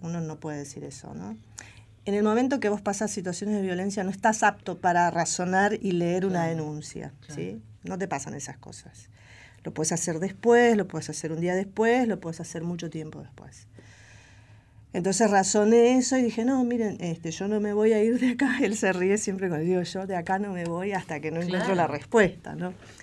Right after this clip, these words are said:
Speaker 1: Es como que
Speaker 2: Y de
Speaker 1: se
Speaker 2: repente aparece.
Speaker 1: No, de repente no, en ese momento apareció.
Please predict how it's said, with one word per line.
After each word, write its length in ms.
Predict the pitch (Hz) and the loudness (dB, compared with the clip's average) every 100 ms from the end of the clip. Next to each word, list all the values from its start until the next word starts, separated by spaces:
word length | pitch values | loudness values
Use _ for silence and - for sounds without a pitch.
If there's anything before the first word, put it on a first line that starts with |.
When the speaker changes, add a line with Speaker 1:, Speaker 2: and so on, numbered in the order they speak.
| - | -18
Speaker 1:
Es 80 | 170 | -8
como 260 | 185 175 | -4 -4
que 180 | 170 156 | -4 -6
Speaker 2:
Y 100 | 175 | -2
de 60 | 220 | 0
Speaker 1:
se 40 | |
Speaker 2:
repente 300 | 233 240 285 | 0 -2 -4
aparece. 460 | 277 208 233 - - 147 - - - - | -2 -2 -2 -6 -14 -18 -20 -20 -20 -12
Speaker 1:
No, 180 | - 240 | -2 2
de 100 | 156 | 2
repente 360 | 131 127 185 190 | 0 0 2 2
no, 120 | 202 | 2
en 100 | 165 | 0
ese 140 | 165 165 | -2 -2
momento 340 | 170 185 143 | 0 0 -2
apareció. 420 | - 127 139 - | -6 -6 -4 -6